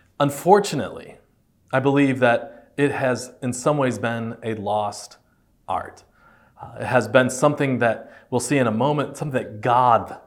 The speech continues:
that Jesus specifically told us to do, with no loopholes, no opt-out clauses. If you are a follower of him, you are called to disciple. Uh, my wife says that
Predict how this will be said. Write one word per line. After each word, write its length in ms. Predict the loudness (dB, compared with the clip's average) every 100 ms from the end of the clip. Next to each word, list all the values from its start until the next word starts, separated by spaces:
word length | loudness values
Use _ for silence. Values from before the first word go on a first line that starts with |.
| -2
that 200 | -2 -2
Jesus 440 | -4 0 0 -2 -6
specifically 840 | -12 -8 -4 -2 -2 -2 0 -2
told 520 | -4 -4 -2 0 -2 -2
us 320 | -2 -2 -6 -20 _ _
to 140 | -10
do, 480 | -10 -10 -10 -10 -14 _ _ _
with 200 | -12 -10
no 280 | -2 4 6
loopholes, 760 | 6 2 0 0 2 0 -4 -14 -20 -12
no 300 | -2 6 6
opt-out 560 | 6 2 2 -4 -4 -6
clauses. 540 | -6 -6 -10 -18 -6
If 200 | -4 0
you 120 | 2 2
are 120 | 2
a 40 |
follower 520 | 2 4 6 6 2
of 80 | -4
him, 260 | -8 -10 -14 _ _ _
you 220 | -2 0
are 80 | 0
called 680 | -4 -2 0 2 -2 -8 -16
to 480 | -10 -8 -8 -10 -16 _ _ _ -12
disciple. 720 | -12 -8 -8 -8 -12 -20 _ _ _ _ _ -8
Uh, 80 |
my 160 | 0 4
wife 240 | 6 6
says 360 | 4 0 0 -2
that 260 | -4 -6